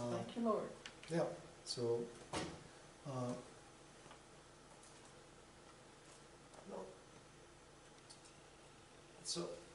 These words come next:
Speaker 2: um, just like at Jesus' baptism at the trans-, and at the transfiguration, where the Father's voice says, "This is my beloved Son," you hear the Father's voice again.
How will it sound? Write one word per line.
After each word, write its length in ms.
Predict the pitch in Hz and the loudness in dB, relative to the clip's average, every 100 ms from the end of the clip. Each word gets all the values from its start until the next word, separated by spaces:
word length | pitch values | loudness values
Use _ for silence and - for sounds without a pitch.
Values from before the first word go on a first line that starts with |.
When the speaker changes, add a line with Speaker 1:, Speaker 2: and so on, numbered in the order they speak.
| - - - 147 | -12 -10 0 10
Speaker 2:
um, 400 | 139 139 139 - - - | 12 12 12 10 2 2
just 500 | - 170 196 233 - | 12 12 12 12 12
like 480 | 196 190 185 180 - - | 12 12 12 12 12 12
at 280 | 160 165 | 12 12
Jesus' 440 | 165 170 175 156 - | 12 12 12 12 12
baptism 760 | - 180 190 190 196 190 185 160 | 12 12 12 12 12 12 12 12
at 140 | 147 | 12
the 60 | 147 | 12
trans-, 440 | - 165 160 - | 12 12 12 12
and 300 | 190 175 180 | 12 12 12
at 120 | 170 | 12
the 80 | 156 | 12
transfiguration, 1200 | - 170 160 - - 160 151 147 156 170 - 170 | 12 12 12 12 12 12 12 12 12 12 12 12
where 120 | 147 143 | 12 12
the 100 | 131 | 12
Father's 540 | - 147 147 139 139 | 12 12 12 12 12
voice 380 | 135 143 143 - | 12 12 12 12
says, 360 | 156 131 123 | 12 12 12
"This 200 | 135 147 | 12 12
is 180 | 156 143 | 12 12
my 220 | 143 143 | 12 12
beloved 520 | 139 135 127 127 127 - | 12 12 12 12 12 12
Son," 420 | - 165 160 160 - - - - - - - - - - - - - | 12 12 12 12 10 2 -2 -6 -8 -8 -8 -8 -8 -8 -10 -2 10
you 60 | |
hear 140 | 170 180 | 12 12
the 100 | 156 | 12
Father's 500 | - 175 165 147 - | 12 12 12 12 12
voice 360 | 147 156 147 | 12 12 12
again. 360 | 143 127 123 - | 12 12 12 12